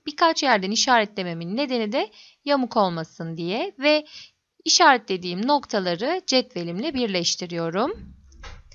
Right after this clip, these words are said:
Ve sonrasında bu kısmı çıkarıyorum. Bu kısımdan hem yaka hem de kol kısmını oluşturmuş olacağız. Alt kısmı söylediğim şekilde boyunu istediğiniz kadar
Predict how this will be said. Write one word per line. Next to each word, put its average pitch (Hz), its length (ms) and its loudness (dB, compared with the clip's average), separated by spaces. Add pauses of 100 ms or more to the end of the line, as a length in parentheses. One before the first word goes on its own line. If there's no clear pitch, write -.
(320)
Ve 339 140 2
sonrasında 285 880 4 (360)
bu 330 140 0
kısmı 294 380 -4
çıkarıyorum. 233 800 2 (360)
Bu 330 120 -2
kısımdan 285 760 4 (520)
hem 359 320 0
yaka 339 400 2 (140)
hem 311 280 0
de 359 80 0
kol 311 280 6
kısmını - 560 -6
oluşturmuş 285 680 -2
olacağız. 311 640 2 (500)
Alt 349 220 4
kısmı 233 600 -4 (400)
söylediğim 220 540 2
şekilde 185 720 -4
boyunu 254 380 2
istediğiniz 233 720 -4
kadar 202 480 0